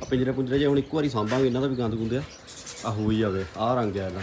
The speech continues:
ਖੁੱਡਿਆਂ ਦਾ ਵੀ ਇਹੀ ਹੋਊਗਾ, ਚੈੱਕ ਕਰ ਲਓ। ਤੇ ਆਹ ਆਪਣਾ ਹੋ ਗਿਆ ਰੈਡੀ,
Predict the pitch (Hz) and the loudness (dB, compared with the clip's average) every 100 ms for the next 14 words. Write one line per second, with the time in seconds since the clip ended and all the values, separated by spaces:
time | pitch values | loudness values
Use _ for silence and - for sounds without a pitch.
0 | 92 - 113 120 120 127 120 113 110 95 | -8 -6 0 2 2 2 2 2 0 0
1 | 123 139 - - - - - - - 120 | -2 -4 -6 -18 -20 -16 -16 -16 -8 -4
2 | 113 - 95 85 76 - - - - - | -4 -2 -4 -4 -8 -14 -20 -20 -20 -20
3 | - - - - - - - - - - | -20 -20 -18 -18 -16 -16 -16 -18 -18 -18
4 | - - - 123 117 120 - 117 131 131 | -16 -14 -2 2 4 4 2 6 6 6
5 | 120 107 95 98 104 143 | 6 4 4 4 6 6